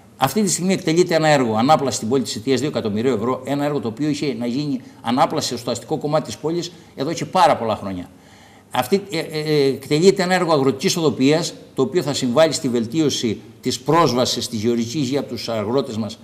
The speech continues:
πάνω από τρία και μισή εκατομμύρια ευρώ. Εκτελούνται έργα σε πολλά τοπικά διαμερίσματα, τα οποία είναι αναπλάσεις, ε, αναβαθμίσεις, ε, καθημερινότητας. Ε, έχουμε πάρει χρηματοδότηση για την, ε, προστασία του παραλιακού μετώπου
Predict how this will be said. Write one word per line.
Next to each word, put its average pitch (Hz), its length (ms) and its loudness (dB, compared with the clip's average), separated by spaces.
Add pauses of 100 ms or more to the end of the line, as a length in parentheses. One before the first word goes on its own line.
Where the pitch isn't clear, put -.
(200)
πάνω 180 160 4
από 147 120 -2
τρία 127 140 0
και 127 60 2
μισή 123 160 -2
εκατομμύρια 104 420 -2
ευρώ. 92 280 -6 (720)
Εκτελούνται 185 640 6
έργα 123 240 4
σε 123 180 0 (240)
πολλά 190 280 6
τοπικά 160 380 2
διαμερίσματα, 131 720 2
τα 120 100 -4
οποία 139 240 -2
είναι 139 160 0
αναπλάσεις, 131 920 2
ε, 135 60 -6 (760)
αναβαθμίσεις, 143 1080 0
ε, 151 80 -10
καθημερινότητας. 143 880 -2 (420)
Ε, 156 220 4
έχουμε 190 340 4
πάρει 185 180 4
χρηματοδότηση 170 720 0
για 147 180 2
την, 143 400 0
ε, 135 60 2 (640)
προστασία 139 480 2
του - 80 -8
παραλιακού 143 460 2
μετώπου 156 420 -2